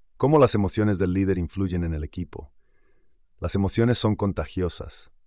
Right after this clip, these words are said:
Goleman demuestra que los equipos tienden a sincronizarse emocionalmente con sus líderes, adoptando su tono, actitud y nivel de energía. Un líder que transmite calma, claridad y confianza favorece la concentración, la cooperación y la toma de decisiones equilibradas.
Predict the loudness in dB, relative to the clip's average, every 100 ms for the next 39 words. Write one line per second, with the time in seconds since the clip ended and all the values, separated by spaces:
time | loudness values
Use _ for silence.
0 | _ _ 0 4 4 4 2 2 0 -4
1 | -2 -4 -6 -6 -6 -6 -4 -2 0 -2
2 | -2 -4 -4 -6 -2 -2 -2 -2 -4 -6
3 | -6 -4 -2 -2 -4 -6 -8 -10 -10 -6
4 | -6 -8 -10 -18 -20 -20 _ -12 -8 -8
5 | -2 0 0 -6 -6 -4 -2 -4 -8 _
6 | _ _ -8 -8 -6 -6 0 0 0 -4
7 | -2 0 0 -2 -4 -6 -6 -6 -6 -12
8 | _ -2 4 6 6 4 0 0 0 0
9 | -2 0 4 4 4 0 -2 -2 0 0
10 | 0 -4 -6 -2 -2 -2 -6 -6 -4 -2
11 | -2 -2 -2 -2 -4 -6 -8 -8 -10 -6
12 | -4 -4 -6 -10 -10 -8 -6 -6 -4 -4
13 | -2 -2 -2 -2 0 -2 -4 -8 -14 -6
14 | -4 -4 -8 -12 -10 -6 -6 -6 -8 -16
15 | -20